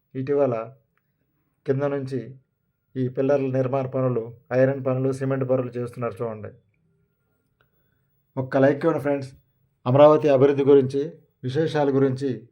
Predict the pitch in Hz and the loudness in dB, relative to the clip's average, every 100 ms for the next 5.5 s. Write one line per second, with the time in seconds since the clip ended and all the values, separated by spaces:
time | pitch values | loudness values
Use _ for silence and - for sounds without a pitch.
0 | - 123 147 135 135 131 147 147 143 131 | -8 -2 0 0 -2 0 2 4 4 0
1 | 151 135 131 139 135 120 123 143 143 135 | -6 -6 -4 -2 -2 0 2 2 2 -2
2 | 131 127 131 101 101 _ _ - 123 147 | -2 -4 -6 -10 -14 _ _ -8 -4 -2
3 | 131 - 135 135 147 139 135 131 127 104 | -4 -6 -6 -4 -2 0 0 -2 -6 -8
4 | _ _ _ - 143 147 151 143 135 139 | _ _ _ 0 2 4 2 -2 -2 -2
5 | 131 135 131 127 120 | -2 -4 -2 0 0